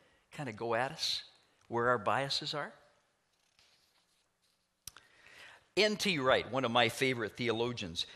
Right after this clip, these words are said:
when he looks at this passage, this is what he says. <clears throat> I think we've got it on the screen. He's talking now about this passage. "What is at stake then and now is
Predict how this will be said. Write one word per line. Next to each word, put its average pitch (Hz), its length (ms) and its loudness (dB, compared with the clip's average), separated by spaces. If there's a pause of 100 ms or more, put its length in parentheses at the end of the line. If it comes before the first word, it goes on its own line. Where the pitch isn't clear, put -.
(120)
when 127 140 0
he 175 200 -2
looks 196 340 0
at - 100 -8
this 156 160 -2
passage, 101 520 0
this 170 160 -2
is - 60 -4
what 170 140 -2
he 120 80 -6
says. 87 440 -2 (100)
<clears throat> - 120 -16
I 196 60 -10 (760)
think 127 140 -8
we've 101 120 -8
got 110 160 4
it 101 100 -2
on 101 80 0
the 95 80 -8
screen. 98 320 -6 (1120)
He's 127 160 -4
talking 139 340 0
now 113 140 2
about 92 260 0
this 147 140 0
passage. - 480 -2 (140)
"What 143 420 0
is 233 220 0
at 190 160 2
stake 175 440 0
then 147 200 0
and 127 160 -4
now 131 400 0
is 117 460 -2